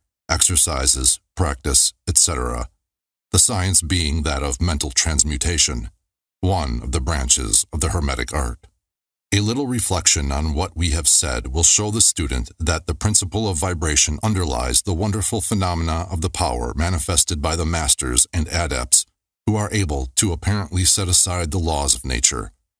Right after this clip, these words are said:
but who, in reality, are simply using one law against another, one principle against others, and who accomplish their results by changing the vibrations of material objects or forms of energy, and thus perform what are commonly called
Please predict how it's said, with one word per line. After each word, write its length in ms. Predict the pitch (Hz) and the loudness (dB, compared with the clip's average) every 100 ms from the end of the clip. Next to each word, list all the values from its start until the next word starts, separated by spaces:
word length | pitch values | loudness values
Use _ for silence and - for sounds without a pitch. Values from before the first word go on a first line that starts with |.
| _ - | _ -2
but 120 | 90 | 0
who, 300 | 107 92 92 | 0 0 0
in 120 | 95 | 0
reality, 580 | 92 87 73 65 62 62 - | 0 0 0 -2 -2 -4 0
are 120 | 82 | 2
simply 360 | - 101 95 92 | 4 2 0 0
using 420 | 82 80 85 80 | 2 2 2 0
one 260 | 85 85 | 0 0
law 260 | 78 71 76 | 0 -2 -2
against 480 | 90 73 73 67 - | -2 0 2 0 0
another, 540 | 80 87 78 64 62 - _ _ - | 0 0 -2 -4 -6 -10 _ _ -2
one 240 | 87 71 | 0 0
principle 600 | - 104 - - 57 52 _ _ | 0 2 2 0 -4 -6 _ _
against 420 | 82 73 65 - 107 | -2 0 2 2 0
others, 460 | 73 62 55 - _ _ _ - | -2 0 2 0 _ _ _ 0
and 180 | 107 | 0
who 180 | 104 98 | 0 0
accomplish 480 | 95 92 92 95 - | 0 0 0 2 0
their 200 | 90 90 | 0 0
results 480 | 87 80 65 58 - | 2 2 0 0 0
by 180 | 73 73 | 0 -2
changing 480 | - 90 80 82 | 0 0 0 -2
the 60 | 80 | -2
vibrations 760 | 82 78 76 65 - 58 58 73 | -2 -2 -2 0 -2 0 0 0
of 140 | 64 | 0
material 520 | 71 - 82 62 60 - | 0 0 0 -2 -4 -2
objects 580 | 80 67 69 - - - 82 | -2 0 0 2 0 0 -2
or 80 | |
forms 400 | 73 107 85 67 | 0 0 0 0
of 100 | 73 | 0
energy, 480 | 76 80 67 65 53 - _ _ _ _ - | 0 0 0 -2 -4 -12 _ _ _ _ 0
and 160 | 90 | 0
thus 180 | 92 87 | 2 0
perform 540 | - 95 92 71 60 58 | 0 -2 0 -2 -2 -2
what 140 | 69 | -2
are 100 | 71 | -4
commonly 480 | - 92 85 90 92 | -2 0 0 -2 -2
called 420 | - 62 60 | -2 -2 -4